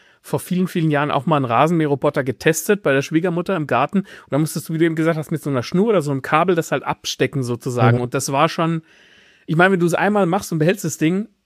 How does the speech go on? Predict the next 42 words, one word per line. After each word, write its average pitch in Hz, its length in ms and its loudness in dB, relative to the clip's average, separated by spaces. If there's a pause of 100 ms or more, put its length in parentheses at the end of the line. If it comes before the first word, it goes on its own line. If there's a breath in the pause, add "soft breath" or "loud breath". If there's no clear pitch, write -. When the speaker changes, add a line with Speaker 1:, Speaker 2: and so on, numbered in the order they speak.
(100)
Speaker 1:
okay, 175 460 2
aber 151 200 2
wenn 160 100 2
du 165 40 2
es 151 80 0
nur 180 120 2
als 156 100 -2
Testgerät 160 460 -6
hast, 156 180 -2
dann 156 80 -4
ist 147 140 -6
das 165 80 -2
schon 165 120 -6
echt 143 160 -6
räudig, 151 380 2
das, - 300 -4
das 151 180 -4
abzustecken 156 640 -6
und 139 120 -4
dann 143 140 2
auch 131 120 2
wieder, 135 300 2
ne, 143 200 0
aufzuräumen. 139 640 0 (520 loud breath)
Ähm, 143 460 2 (500)
daher 151 340 4
die, 151 260 -4
die 160 120 -4
Frage, 143 400 2
erkennt 170 240 -2
die 175 60 -6
das 175 160 0
mittlerweile 151 380 0
automatisch, 147 600 -2
was 143 220 -2
Rasen 147 480 2
ist 156 160 -6
und 147 120 -4
was 135 200 -6
nicht? 117 280 -10 (800 soft breath)
Speaker 2:
Ähm, 156 380 -2 (180)
ich 143 120 -10